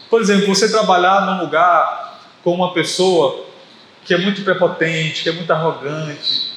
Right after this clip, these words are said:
né? Você tem um chefe que quer lhe humilhar. Você acha que ali não tem também uma permissão de Deus para,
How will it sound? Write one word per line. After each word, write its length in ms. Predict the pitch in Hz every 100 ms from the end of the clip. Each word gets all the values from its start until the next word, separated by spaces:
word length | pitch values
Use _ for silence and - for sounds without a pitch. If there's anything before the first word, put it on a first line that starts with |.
| -
né? 140 | 160 170
Você 300 | 165 185 175
tem 80 | 196
um 120 | 190
chefe 640 | - - 175 175 165 170
que 100 | 170
quer 200 | 160 170
lhe 60 | 165
humilhar. 760 | 160 143 139 147 147 139 139 -
Você 140 | - 233
acha 400 | 254 - - -
que 240 | 262 208
ali 200 | 175 208
não 100 | 208
tem 360 | 202 208 208 202
também 440 | 165 156 202 196
uma 120 | 156
permissão 440 | - 165 160 - 170
de 100 | 143
Deus 500 | 123 151 208 202 139
para, 400 | 151 139 135